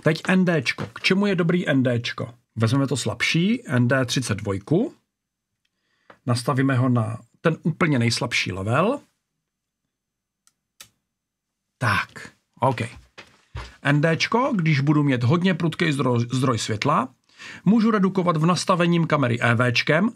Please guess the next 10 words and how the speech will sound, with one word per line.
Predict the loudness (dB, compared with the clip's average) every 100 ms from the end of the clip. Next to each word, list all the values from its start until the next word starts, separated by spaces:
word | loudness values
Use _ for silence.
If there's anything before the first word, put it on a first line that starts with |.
| 0
nebo | 2 2 2 0 0 -4 _ _ -4
N | 0 2
D | 0
filtrem. | 0 -2 -2 0 0 2 -2 -4 _ _ _ _ _ _ _ _ _ _ _ _ _ _ _ _ _ _ -12
A |
dělám | -4 -2 -2
to | -4
tmavší | -6 -4 -2 -2 -4 -2 -4 -4
a | -10
tmavší. | -4 -4 -2 -4 -4 -8 -14